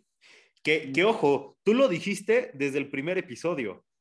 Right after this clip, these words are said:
que tu candidato a M V P de la Nacional iba a estar entre Acuña y Tatis,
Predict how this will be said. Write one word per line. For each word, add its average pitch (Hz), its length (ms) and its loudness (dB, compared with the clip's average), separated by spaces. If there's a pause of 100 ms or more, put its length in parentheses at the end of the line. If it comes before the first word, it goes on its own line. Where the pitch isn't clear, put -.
(180)
que 127 140 -2
tu 131 180 -8
candidato 143 720 0
a 123 80 -2
M 151 120 -2
V 175 180 -10
P 170 120 -4
de 160 120 -2
la 127 80 -4
Nacional 117 420 -8
iba 135 100 -2
a 139 40 0
estar 143 240 -2
entre 139 200 -4
Acuña 147 460 -4
y 110 140 -10
Tatis, 139 480 -6